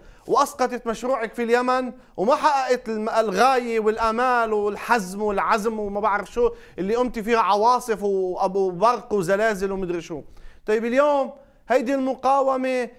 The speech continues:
إذا أنت بتعتبري إسرائيل عدوة للقضية العربية الإسلامية، إذا هي بتعتبرها،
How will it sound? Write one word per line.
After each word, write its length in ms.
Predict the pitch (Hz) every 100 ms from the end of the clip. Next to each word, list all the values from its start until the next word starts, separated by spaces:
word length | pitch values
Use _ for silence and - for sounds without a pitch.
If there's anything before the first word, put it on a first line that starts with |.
| -
إذا 340 | 320 277 233 220
أنت 200 | 214 202
بتعتبري 680 | - 190 170 214 185 185 185
إسرائيل 460 | - 180 190 180
عدوة 420 | 156 156 170 156
للقضية 520 | 147 147 151 143 175 160
العربية 480 | 143 147 147 156
الإسلامية، 600 | 135 139 - 127 123 120
إذا 320 | 120 208 180 202
هي 240 | 285 285
بتعتبرها، 640 | - 143 143 151 143 156